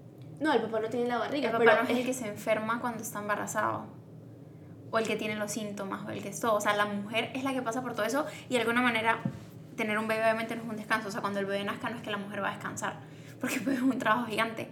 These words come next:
Speaker 2: pero de alguna manera está mucho más apto para trabajar y para producir la otra persona que no carga el bebé con-, dentro.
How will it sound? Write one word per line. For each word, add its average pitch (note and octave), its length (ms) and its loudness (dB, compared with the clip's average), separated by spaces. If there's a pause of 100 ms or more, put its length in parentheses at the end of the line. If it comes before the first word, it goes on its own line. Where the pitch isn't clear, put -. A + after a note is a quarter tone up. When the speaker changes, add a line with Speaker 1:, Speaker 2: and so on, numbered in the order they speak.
(560)
Speaker 2:
pero A3+ 140 6
de A3 80 12
alguna A3 260 4
manera A3+ 520 2 (1500)
está A3 300 4
mucho A#3+ 340 0
más A#3+ 320 -2 (540)
apto B3+ 600 2 (140)
para A3 240 4
trabajar G#3 580 2 (320)
y A#3 100 -4
para A3 280 2
producir G3 560 -2 (400)
la G#3 120 8
otra A3 280 4
persona A#3+ 500 0 (180)
que G#3 120 0
no G#3 340 -2 (180)
carga G#3+ 340 8
el A3 60 0
bebé G3 220 0
con-, G3+ 140 -8 (280)
dentro. G#3 480 -4